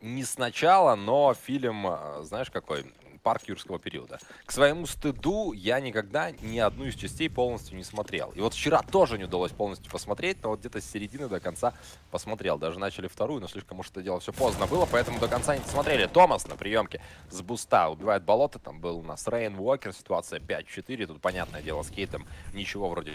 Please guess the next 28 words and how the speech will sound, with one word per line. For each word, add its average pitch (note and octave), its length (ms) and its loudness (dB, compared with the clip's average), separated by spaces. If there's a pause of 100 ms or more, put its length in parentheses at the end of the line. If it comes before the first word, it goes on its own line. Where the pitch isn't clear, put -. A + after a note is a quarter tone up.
как D#2+ 200 -4
не F2 60 -12
светит E2+ 320 -8
в F2 60 -4
атаке, F2+ 300 -2
потому E2 260 -8
что - 120 -14
только F#2 240 -6
лишь - 140 -8
пистолеты. A#2+ 540 0
Но D3+ 240 6
есть B2+ 320 -4
арморы, C#3+ 500 2 (400)
первый B2 360 2
и - 20 4
второй, F3+ 560 8
но C#3 160 4
здесь A#2 300 -4
только A2 340 0
лишь A2 200 -2 (120)
Данислав E2 420 0
справляется E2 560 -4
у F2 80 -2
нас F2+ 260 -2 (1400)
с - 120 -4
выходом F#2+ 340 0 (760)
с - 120 -8
монстра. C3+ 560 4